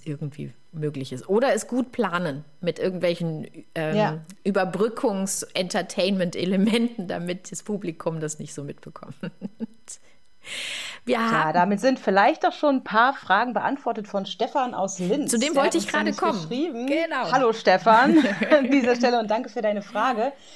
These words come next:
Speaker 1: Ein
Speaker 2: Übrigens
Speaker 1: Servus
Speaker 2: Stefan an
Speaker 1: nach Linz, genau.
Speaker 2: Ja, Servus.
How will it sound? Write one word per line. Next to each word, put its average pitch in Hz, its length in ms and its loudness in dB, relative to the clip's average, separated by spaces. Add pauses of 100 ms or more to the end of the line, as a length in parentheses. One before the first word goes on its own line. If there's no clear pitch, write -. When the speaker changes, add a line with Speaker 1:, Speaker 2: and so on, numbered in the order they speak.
(160)
Speaker 1:
Ein 202 160 0
Speaker 2:
Übrigens 190 200 2
Speaker 1:
Servus 196 360 4
Speaker 2:
Stefan 160 200 0
an 160 60 0
Speaker 1:
nach 170 120 -10
Linz, 208 580 -4
genau. 165 260 -4
Speaker 2:
Ja, 156 80 -2
Servus. 170 600 -4